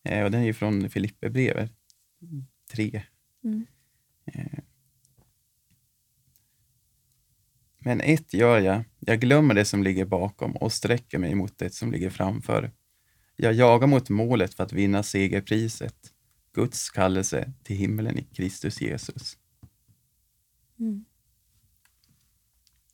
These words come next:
Speaker 1: Just att man inte fokuserar liksom på, på det som har varit, utan att man, man ser på det som ligger framför. Så man, för många gånger kan man ju bekymra sig, man grottar ner i,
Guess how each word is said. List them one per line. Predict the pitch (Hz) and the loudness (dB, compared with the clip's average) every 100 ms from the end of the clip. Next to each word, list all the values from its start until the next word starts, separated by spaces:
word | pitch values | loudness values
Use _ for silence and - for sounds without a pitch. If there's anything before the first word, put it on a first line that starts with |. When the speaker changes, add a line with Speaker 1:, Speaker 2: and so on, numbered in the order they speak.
| _ _ _ _ _ _ _ - | _ _ _ _ _ _ _ -10
Speaker 1:
Just | 113 - | -8 -4
att | 110 | 0
man | 113 | 0
inte | 107 110 104 - - _ - - _ _ _ - | 2 2 0 -4 -20 _ -20 -20 _ _ _ -8
fokuserar | - 113 127 135 139 107 | -2 2 4 8 8 8
liksom | 104 104 107 | 6 0 -2
på, | - 95 110 - - - - - _ _ - | -2 -2 -4 -12 -14 -12 -12 -16 _ _ -4
på | 104 | 0
det | 101 | 0
som | 104 | 0
har | 98 | 0
varit, | 98 101 110 117 98 | 2 2 2 -2 -4
utan | 95 92 101 | -4 -4 -4
att | 107 | -4
man, | 110 98 107 _ _ _ _ - | -2 -4 -4 _ _ _ _ -2
man | 98 | 0
ser | 98 117 107 98 - | 2 2 2 -2 -10
på | - | 0
det | 98 | 0
som | 95 98 | 2 2
ligger | 98 | 2
framför. | 101 104 107 - 120 | 2 0 0 -2 -4
Så | 113 107 113 | -4 -6 -2
man, | 107 101 - - _ _ _ _ _ _ - | 0 0 -2 -10 _ _ _ _ _ _ -4
för | |
många | 107 113 123 | 0 2 4
gånger | 113 92 | 4 2
kan | 98 | 0
man | 95 | 2
ju | 98 92 - | 0 0 -4
bekymra | - - - 110 104 | -4 -2 0 2 2
sig, | 95 104 | 0 -2
man | 98 95 | -2 -2
grottar | 101 110 | -4 -2
ner | 101 101 | 0 0
i, | 95 | -2